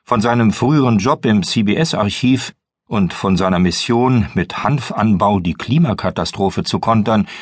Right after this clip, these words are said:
war sie neugierig geworden und hatte ihm von ihrem Großvater erzählt,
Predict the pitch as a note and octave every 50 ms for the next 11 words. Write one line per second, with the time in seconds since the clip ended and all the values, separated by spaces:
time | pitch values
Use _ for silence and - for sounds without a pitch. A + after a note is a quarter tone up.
0 | - - - _ - A2 A2 G#2+ C#3 C3+ A#2 F#2 F2 D#2 C#2+ D2+ C#2 D2 D2+ -
1 | - D#2 C#2+ C#2+ C#2 C2 - - - _ _ _ _ _ _ _ _ _ - C#3
2 | C#3+ D3+ D#3+ - E3 D3+ D#3+ D#3 D#3+ D#3+ D#3 - - - C3 C3+ - C#3+ C3 D3
3 | C3 - G2 F#2 F2 - - F#2 E2+ E2 - F2+ E2 E2 - - - F#2+ F#2 F2
4 | E2+ -